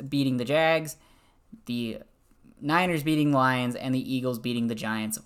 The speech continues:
once again. We then get into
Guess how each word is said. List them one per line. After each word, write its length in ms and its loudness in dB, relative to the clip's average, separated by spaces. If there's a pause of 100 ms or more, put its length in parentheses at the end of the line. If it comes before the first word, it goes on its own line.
(120)
once 320 -8
again. 480 -10 (400)
We 120 -4
then 300 2 (140)
get 280 -2
into 640 -2